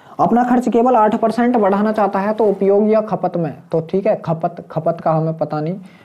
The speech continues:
मगर जो उसका क्या है यहाँ पर खर्च है, खर्च, खर्च में केवल कितना बढ़ाना चाह रहा है वो आठ परसेंट। आठ परसेंट की कितनी भिन्न होगी, तो आठ बटा कितनी होगी, सौ होगी, तो आप कहोगे चार दूनी आठ और पच्चीस चौका सौ,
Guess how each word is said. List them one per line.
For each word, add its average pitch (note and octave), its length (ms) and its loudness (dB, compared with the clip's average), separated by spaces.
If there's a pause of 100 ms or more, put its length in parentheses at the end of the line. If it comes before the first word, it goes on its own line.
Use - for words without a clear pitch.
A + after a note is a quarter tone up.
(180)
मगर E3+ 300 2
जो A3+ 160 4
उसका G#3+ 260 -2
क्या G3 200 0
है F#3 140 -2
यहाँ F3 220 -4
पर F#3 140 -4
खर्च D#3+ 380 -4
है, D#3 220 -6
खर्च, C#3+ 320 -10
खर्च D3 300 -4
में E3+ 160 -2
केवल E3 300 -2
कितना D#3+ 280 -6
बढ़ाना D3 320 -4
चाह D3 140 -6
रहा C#3 140 -6
है D#3 60 -6
वो D#3+ 100 -2
आठ B2+ 200 -8
परसेंट। B2+ 360 -16 (720)
आठ F3 200 2
परसेंट G#3+ 420 0
की G#3+ 120 2
कितनी G#3 280 -2
भिन्न G3 140 2
होगी, G3 220 0
तो G#3 120 0
आठ F3 320 -2
बटा F3+ 260 -2
कितनी F3 280 -2
होगी, F3 300 -2
सौ F#3 180 -6
होगी, D#3+ 300 0
तो E3+ 100 -2
आप D#3+ 280 -2
कहोगे E3 300 0
चार E3+ 400 -2
दूनी E3 280 -2
आठ D#3+ 400 -6
और F3 180 -6
पच्चीस D#3+ 320 -8
चौका D3+ 340 -10
सौ, - 200 -14